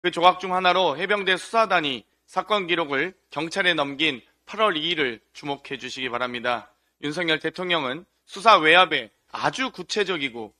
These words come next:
적극적으로 개입합니다. 개인 휴대전화로 이종섭 당시 국방부 장관뿐만 아니라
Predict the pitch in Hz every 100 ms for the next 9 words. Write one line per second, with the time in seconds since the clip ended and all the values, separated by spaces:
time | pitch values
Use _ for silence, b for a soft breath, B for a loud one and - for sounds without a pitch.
0 | _ - 135 - 156 165 135 165 143 139
1 | 135 127 123 117 104 _ _ _ _ -
2 | 156 180 190 202 196 156 175 180 135 185
3 | - _ _ 147 190 208 208 202 - 170
4 | 185 196 - 185 175 156 170 165 190 185
5 | 147 143 185 165 113